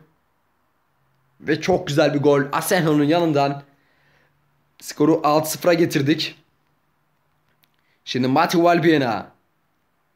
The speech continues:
Pasını aktardı. Lionel Messi. Messi pasını aktarabilecek mi? Çok hızlı bir şekilde pasa bastık arkadaşlar. Altı sıfırlık skor da gerçekten çok çok iyi. Şimdi Villarreal.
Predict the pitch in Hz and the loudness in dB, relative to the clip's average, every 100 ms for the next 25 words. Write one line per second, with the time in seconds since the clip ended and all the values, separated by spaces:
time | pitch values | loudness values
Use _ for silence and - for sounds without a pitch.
0 | _ _ _ _ _ _ 170 165 180 165 | _ _ _ _ _ _ -2 0 0 2
1 | 175 160 143 127 139 160 175 175 185 190 | 2 2 2 2 2 4 2 2 0 2
2 | 160 123 101 - _ _ _ _ - 156 | 2 2 -2 -10 _ _ _ _ -2 2
3 | 190 196 139 - - _ _ _ _ - | 2 2 0 -2 -18 _ _ _ _ -8
4 | 147 185 185 190 190 190 196 247 196 196 | -2 0 0 2 4 4 2 0 2 2
5 | 180 170 160 143 127 139 131 135 131 135 | 2 -2 -2 -4 -2 -2 -2 -2 -4 -6
6 | - - _ _ _ _ 139 139 139 135 | -18 -20 _ _ _ _ -6 -2 0 0
7 | 135 127 131 131 - - 120 135 - 160 | -2 -4 -2 -2 -2 -2 -2 -2 -4 -6
8 | 185 131 - 170 160 131 123 135 156 160 | -6 -6 -2 0 0 0 0 0 0 -4
9 | 139 120 - 151 151 156 147 123 135 143 | -2 -6 -2 -4 -2 -4 0 -2 -2 -8
10 | - _ _ _ _ _ _ _ _ _ | -20 _ _ _ _ _ _ _ _ _
11 | _ _ _ _ _ _ _ _ _ _ | _ _ _ _ _ _ _ _ _ _
12 | _ _ _ _ _ - - 135 123 123 | _ _ _ _ _ -6 -2 0 0 0
13 | 127 139 139 139 139 | 0 2 2 0 -4